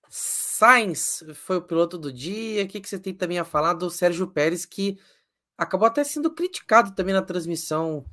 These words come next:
é, sobre ter sido muito discreto, não ter conseguido nem competir com Russell e Hamilton?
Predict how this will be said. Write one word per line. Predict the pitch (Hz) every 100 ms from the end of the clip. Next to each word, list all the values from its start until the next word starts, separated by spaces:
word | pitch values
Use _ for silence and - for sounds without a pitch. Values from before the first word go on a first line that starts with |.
| - _ _ _ _
é, | 139 135 135
sobre | 131 165 160 165 165 156 143 -
ter | 170
sido | 160 185 175
muito | 165 156 190 214 196 214 202 185 170 165 156 143
discreto, | 165 - - 196 214 208
não | 185 175
ter | -
conseguido | 190 190 185 180 156 196 202
nem | 175 254
competir | 269 294 - 330 330 294 311
com | 330 302
Russell | 202 226 240 285 302
e | 302
Hamilton? | 208 226 208 175 123